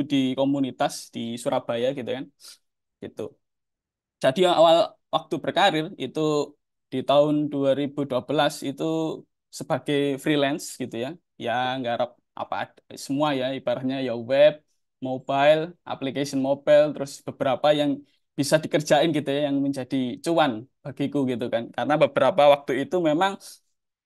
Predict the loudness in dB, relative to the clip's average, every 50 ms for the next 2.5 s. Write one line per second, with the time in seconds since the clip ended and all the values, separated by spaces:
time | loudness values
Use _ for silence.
0 | _ _ -4 -2 0 2 2 4 4 2 2 2 2 4 4 4 4 2 -2 -6
1 | -12 _ _ -6 -6 -4 -4 0 2 4 4 4 4 2 2 0 2 2 2 0
2 | 0 0 -2 -4 -2 0 0 0 2 4